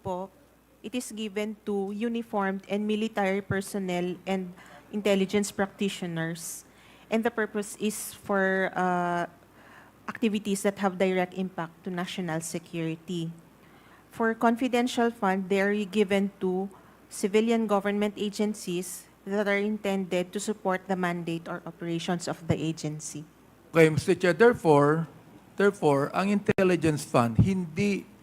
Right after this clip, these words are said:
Speaker 2: confidential fund.
Speaker 1: Uh, yes, uh, Mister
Speaker 2: Okay,
Speaker 1: Chair.
Speaker 2: pero kanina, yung pong question ni Congressman Marcoleta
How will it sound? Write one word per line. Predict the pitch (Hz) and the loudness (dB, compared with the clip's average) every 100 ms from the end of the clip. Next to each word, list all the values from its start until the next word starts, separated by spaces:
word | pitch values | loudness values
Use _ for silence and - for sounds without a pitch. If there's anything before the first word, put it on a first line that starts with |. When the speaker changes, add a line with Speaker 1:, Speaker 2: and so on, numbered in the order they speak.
| - - - - | -20 -20 -20 -2
Speaker 2:
confidential | 180 156 151 139 123 113 | 0 0 0 0 -2 -6
fund. | - 117 113 107 - - - - - - - - | -2 -2 -2 -4 -16 -20 -20 -20 -20 -20 -20 -6
Speaker 1:
Uh, | - 190 185 | 0 2 0
yes, | 190 214 - - - - - - 190 | -2 -2 -4 -10 -14 -16 -20 -12 -8
uh, | 185 180 | -6 -6
Mister | 190 - 185 | -6 -6 -6
Speaker 2:
Okay, | 180 147 135 | -6 -6 -6
Speaker 1:
Chair. | - | 4
Speaker 2:
pero | 185 185 185 | 4 6 2
kanina, | 208 247 208 143 135 156 165 - - - - - | 2 2 4 4 4 0 -4 -12 -20 -20 -12 -2
yung | 170 170 | -2 0
pong | - 190 190 190 185 - | 2 2 2 -2 -4 -2
question | 180 165 - - 180 175 170 | 0 0 0 2 2 2 -4
ni | 160 | -4
Congressman | 151 156 151 147 156 | 0 0 0 -4 -2
Marcoleta | 151 147 165 202 185 135 127 147 | -2 -2 -2 -2 -2 -2 -2 -4